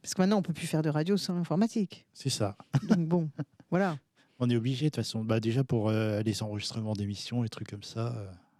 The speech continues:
Speaker 2: l'informatique
Speaker 1: Ouais.
Speaker 2: nous suit derrière.
Speaker 1: C'est ça. Donc, t'es
Speaker 2: Mm.
Speaker 1: obligé aussi de te tenir au courant, euh, d'être un peu un geek, euh, sur tout ce qui est, euh,
Speaker 2: Oui.
Speaker 1: logiciel, et cetera.
Speaker 2: Tout à fait.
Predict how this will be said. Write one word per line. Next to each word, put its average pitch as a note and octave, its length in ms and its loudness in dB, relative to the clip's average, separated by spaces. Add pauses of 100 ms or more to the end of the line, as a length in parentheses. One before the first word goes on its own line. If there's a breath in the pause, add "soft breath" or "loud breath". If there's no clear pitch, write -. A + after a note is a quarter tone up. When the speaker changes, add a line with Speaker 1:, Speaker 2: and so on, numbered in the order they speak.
Speaker 2:
l'informatique G#2 640 0
Speaker 1:
Ouais. - 40 -6
Speaker 2:
nous G#2+ 40 -6
suit - 160 -6
derrière. A2 360 -6 (160)
Speaker 1:
C'est - 140 -2
ça. G#3+ 340 2
Donc, F#3 160 4
t'es G3 100 4
Speaker 2:
Mm. F#3+ 40 4
Speaker 1:
obligé G#3 360 4
aussi A3+ 220 2
de - 40 -20
te G#3+ 100 0
tenir F3+ 320 2
au E3 80 2
courant, G3+ 460 2
euh, E3+ 60 2
d'être E3 240 0
un E3 60 2
peu G3 100 2
un F3 180 4
geek, G#3 300 -2
euh, D#3 300 4
sur - 200 -4
tout - 120 -8
ce - 100 -4
qui - 160 0
est, F3 80 6
euh, C#3 40 8
Speaker 2:
Oui. C3 100 6
Speaker 1:
logiciel, D#3 520 0
et E3 80 -2
cetera. F3 360 0 (760 soft breath)
Speaker 2:
Tout - 160 -4
à - 40 2
fait. G#2 220 -2